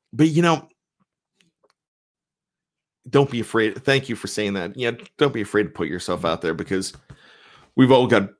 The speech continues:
hearts under, underneath the skin, no matter who we are, what we look like. And, uh, we get up and worry about the same things. "Man, I gotta go to work."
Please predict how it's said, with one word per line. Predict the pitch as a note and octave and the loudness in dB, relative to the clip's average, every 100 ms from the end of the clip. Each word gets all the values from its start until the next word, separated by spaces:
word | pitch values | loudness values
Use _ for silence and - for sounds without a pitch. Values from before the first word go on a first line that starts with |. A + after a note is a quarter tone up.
| _ _ | _ _
hearts | - B2+ G#2+ - | 0 2 2 0
under, | A#2 A#2 A#2 - | 0 0 0 -4
underneath | G#2+ A2+ A2+ A2+ A#2+ | -8 -6 -6 -4 -4
the | G2+ | -4
skin, | - - - A#2 A#2 A2+ G#2+ | -6 -6 0 4 4 2 0
no | A2+ | 2
matter | A2 G#2 F#2+ F#2+ | 2 4 2 0
who | - C#3 | 4 4
we | B2 | 6
are, | G2 G2+ G#2 _ _ _ | 4 4 0 _ _ _
what | B2+ A#2+ | 0 2
we | A2 | 2
look | G2 - | 0 0
like. | G2+ G2+ - _ _ _ _ _ _ - | -2 -2 -12 _ _ _ _ _ _ -2
And, | G#2+ G#2+ G#2+ G#2 | 2 2 2 2
uh, | G2+ G2+ G2+ - _ _ _ _ C#3+ - - - | 2 2 0 -6 _ _ _ _ -18 -18 -20 -14
we | C3 A#2+ A2+ | -4 -2 -2
get | G#2 G#2+ | 2 4
up | A#2+ B2+ - | 4 2 2
and | A2+ A2 A2 A2 G#2 - | 0 0 -4 -6 -12 -6
worry | B2 B2+ B2 | 2 4 4
about | A#2 A#2 - - | 0 -6 -4 -4
the | G#2+ | -4
same | - A#2+ A#2 | -4 -4 -2
things. | A#2+ A#2+ A#2+ - - - - | -2 0 -2 -6 -10 -16 -8
"Man, | F2 | -6
I | E2+ | -6
gotta | E2 D#2+ | -4 -2
go | D#2 | -2
to | |
work." | - A#2 A#2+ A#2+ A#2 - | 0 2 4 4 2 -2